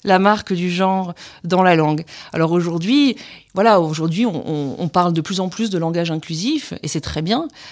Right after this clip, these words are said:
euh, puisqu'il y a aussi une forme de reconnaissance, en parlant de langage in-, inclusif, une reconnaissance que la langue n'est pas inclusive, que la langue est masculine en réalité.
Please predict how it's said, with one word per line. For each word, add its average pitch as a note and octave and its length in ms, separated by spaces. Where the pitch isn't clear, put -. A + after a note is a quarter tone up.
euh, D#3 100
puisqu'il F#3+ 540
y F3 80
a G3 100
aussi F3 340
une G3+ 40
forme F#3+ 220
de E3+ 80
reconnaissance, E3+ 640
en E3+ 60
parlant E3+ 180
de E3+ 60
langage E3+ 280
in-, D#3 120
inclusif, D#3+ 560
une E3+ 80
reconnaissance E3+ 680
que - 80
la C#3+ 160
langue F#3+ 440
n'est E3+ 200
pas G3+ 360
inclusive, C#3+ 480
que D#3+ 120
la D3 100
langue G3+ 240
est F3 80
masculine D#3+ 880
en D#3+ 100
réalité. D3+ 500